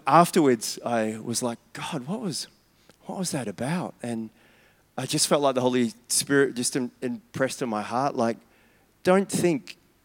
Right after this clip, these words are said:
so quickly, Jace, that you know how to pray for this person."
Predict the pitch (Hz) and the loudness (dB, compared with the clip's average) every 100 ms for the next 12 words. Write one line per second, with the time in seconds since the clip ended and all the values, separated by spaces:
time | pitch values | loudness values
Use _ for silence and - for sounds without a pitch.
0 | _ _ _ - 147 127 156 151 147 110 | _ _ _ 0 0 0 -2 0 -2 2
1 | 104 101 - 117 120 120 135 117 123 127 | 2 2 0 -4 -2 -2 0 0 0 0
2 | 101 107 101 92 - 120 131 110 101 - | -2 -4 -4 -4 -2 -2 -2 -6 -8 -8
3 | 139 151 - 85 | -6 -6 -8 -12